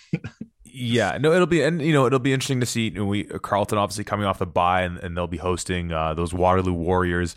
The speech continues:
Speaker 2: uh, going into week eight and kinda seeing where the Ravens are at off of, uh, off of the, the, the Panda loss and the big kinda question mark we've kind of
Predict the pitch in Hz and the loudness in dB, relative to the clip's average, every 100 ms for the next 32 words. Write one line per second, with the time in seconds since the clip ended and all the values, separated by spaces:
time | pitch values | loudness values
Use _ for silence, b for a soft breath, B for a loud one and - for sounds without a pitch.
0 | B B B 85 87 90 - 104 101 98 | B B B 0 0 0 -8 -4 0 2
1 | 92 95 82 95 - - 95 101 - 85 | 0 -2 0 -2 -2 -6 -2 -2 -6 -10
2 | - 95 - 101 92 85 95 92 85 92 | -2 -2 -2 -2 -2 0 2 2 0 0
3 | 90 87 90 87 87 87 82 - 85 - | 0 0 2 2 2 2 0 -4 -12 -2
4 | 90 - 87 85 90 80 82 82 82 - | -2 2 0 0 -6 -6 -2 0 0 -2
5 | 92 - - 101 95 95 90 90 92 90 | -8 -4 -4 0 0 0 0 2 2 -2
6 | 85 80 73 92 85 90 85 - 92 - | -8 -8 -6 -8 -6 -6 -6 -6 -6 -6
7 | 95 90 92 92 - 87 85 | -2 -2 -2 -6 -4 -4 -4